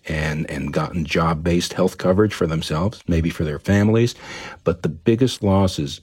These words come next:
Kaiser says, would fall on adults who gained coverage through the Affordable Care Act's Medicaid expansion, parents who qualify for Medicaid but aren't disabled,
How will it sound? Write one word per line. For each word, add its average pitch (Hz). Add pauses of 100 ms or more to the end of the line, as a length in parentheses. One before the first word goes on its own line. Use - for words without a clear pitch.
(120)
Kaiser 80
says, 76
would 78
fall 87
on 76
adults 82
who 76
gained 82
coverage 82 (100)
through 113
the 80
Affordable 80
Care 82
Act's -
Medicaid 80
expansion, 82 (580)
parents 107 (140)
who 95 (180)
qualify 147
for 107
Medicaid 98
but - (100)
aren't 95
disabled, 107